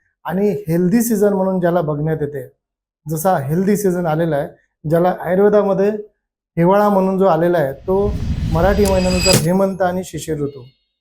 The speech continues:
ह्या दोन ऋतूमध्ये, अ, जर आपण बघितलं आणि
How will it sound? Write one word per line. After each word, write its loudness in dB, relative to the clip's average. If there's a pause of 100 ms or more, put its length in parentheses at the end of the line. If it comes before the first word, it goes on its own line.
(520)
ह्या 0
दोन 2
ऋतूमध्ये, 0 (680)
अ, -4 (460)
जर 2
आपण 0
बघितलं 0
आणि -4